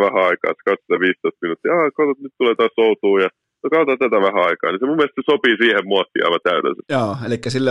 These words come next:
Speaker 2: on paikkansa siellä.
Speaker 1: Jo, nimenomaan siellä sille on
Speaker 2: Joo,
Speaker 1: paikkansa. Että se on
Speaker 2: ja,
Speaker 1: niinku,
Speaker 2: ja
Speaker 1: että jos sillä jossain on paikka, niin se on siellä.
Speaker 2: Ää, tota, ketäs, kasa mulle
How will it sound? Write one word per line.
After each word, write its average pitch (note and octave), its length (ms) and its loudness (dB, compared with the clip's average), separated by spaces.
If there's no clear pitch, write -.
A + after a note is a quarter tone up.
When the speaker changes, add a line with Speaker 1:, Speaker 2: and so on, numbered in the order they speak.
Speaker 2:
on A#2+ 140 0
paikkansa G2 340 -4
siellä. E2+ 200 -8
Speaker 1:
Jo, D3 160 2
nimenomaan A#2+ 680 0
siellä F#2 320 0
sille E2 200 -2
on D2+ 100 -4
Speaker 2:
Joo, A#2 220 2
Speaker 1:
paikkansa. F2 300 -2
Että - 140 -8
se A2+ 60 -2
on C3 40 0
Speaker 2:
ja, B2+ 60 0
Speaker 1:
niinku, B2 180 0
Speaker 2:
ja - 160 -4
Speaker 1:
että A#2 120 0
jos - 140 -2
sillä D3 140 2
jossain C3+ 360 0
on F#2+ 100 -2
paikka, G2 320 0
niin F2 120 -4
se F#2 60 0
on F2 120 0
siellä. - 220 -6
Speaker 2:
Ää, C3 160 0
tota, C3+ 480 2
ketäs, D#3+ 400 -2
kasa F3 280 0
mulle D3+ 340 2